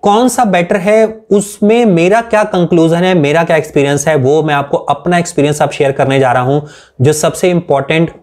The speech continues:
पार्ट होने वाला है अब इस वीडियो का। दोस्तों, अगर कनेक्टिविटी की बात करें तो मेरे according जो मनाली की कनेक्टिविटी है दिल्ली से वो अच्छी, बेटर है, लेकिन अगर आप by air अगर आप कनेक्टिविटी की बात करें तो कश्मीर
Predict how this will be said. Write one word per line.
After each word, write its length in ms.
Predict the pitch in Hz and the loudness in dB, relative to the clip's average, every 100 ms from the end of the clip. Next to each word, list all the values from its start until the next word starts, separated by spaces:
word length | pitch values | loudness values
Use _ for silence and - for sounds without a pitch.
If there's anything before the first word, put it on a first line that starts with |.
| - | -2
पार्ट 220 | 127 143 - - | 0 -2 -6 -8
होने 220 | 127 135 143 | -4 0 0
वाला 240 | 123 120 | 2 0
है 260 | 127 143 - | 0 -4 -2
अब 120 | 143 | -2
इस 160 | - 127 | 0 0
वीडियो 180 | 117 117 | 0 0
का। 260 | 147 147 - - - | -2 -4 -16 -20 -4
दोस्तों, 300 | 143 165 - | 0 0 -2
अगर 260 | - 180 196 | -2 0 0
कनेक्टिविटी 560 | 180 156 147 180 185 190 | 0 -2 -2 0 2 2
की 100 | 170 | 2
बात 240 | 147 147 | 0 0
करें 300 | 160 156 160 - - - _ 185 | 0 0 -2 -8 -20 -20 _ -2
तो 80 | |
मेरे 460 | 170 131 151 185 190 156 | 0 0 2 0 0 -4
according 500 | 151 160 160 185 165 | 0 0 2 0 0
जो 280 | 160 175 | 2 2
मनाली 420 | 175 139 127 151 185 | 2 0 0 0 0
की 120 | - | -2
कनेक्टिविटी 560 | 170 156 - 156 156 | -4 -4 -2 -2 0
है 120 | 156 160 | 0 2
दिल्ली 320 | 139 139 151 | 2 2 0
से 240 | 151 160 | 0 0
वो 480 | 147 127 147 165 - _ _ _ _ _ 151 | 0 2 2 0 -6 _ _ _ _ _ -4
अच्छी, 300 | 170 - 214 | -2 0 2
बेटर 300 | 156 151 170 | 0 0 0
है, 200 | 185 196 | 2 2
लेकिन 300 | 165 190 180 | 2 0 0
अगर 200 | 170 175 | 2 2
आप 320 | 180 - - 117 | 0 -4 -8 -2
by 220 | 139 156 - 143 | 0 -2 -2 0
air 180 | 175 | 2
अगर 160 | 185 180 | 2 2
आप 160 | 175 175 | 0 -2
कनेक्टिविटी 440 | 151 147 160 156 | -4 0 0 2
की 60 | 156 | 2
बात 240 | 139 139 | 0 0
करें 200 | 151 156 | -2 0
तो 120 | 160 | -2
कश्मीर 600 | - 131 - 147 156 151 | -2 -4 0 0 0 -6